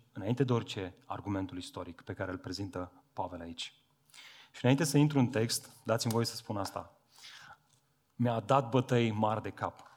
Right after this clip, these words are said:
acest text. S-ar putea să nu înțelegem dimineața asta toate detaliile textului, dar sper din toată inima măcar ceva să înțelegem. Așa că, auzi, nu-ți încorda mintea,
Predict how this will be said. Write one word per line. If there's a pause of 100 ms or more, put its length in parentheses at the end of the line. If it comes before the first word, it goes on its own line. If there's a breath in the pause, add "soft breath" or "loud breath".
(500)
acest
text.
S-ar
putea
să
nu
înțelegem
dimineața
asta
toate
detaliile
textului, (320 loud breath)
dar
sper
din
toată
inima
măcar
ceva
să
înțelegem. (680 loud breath)
Așa
că, (800 loud breath)
auzi,
nu-ți
încorda
mintea,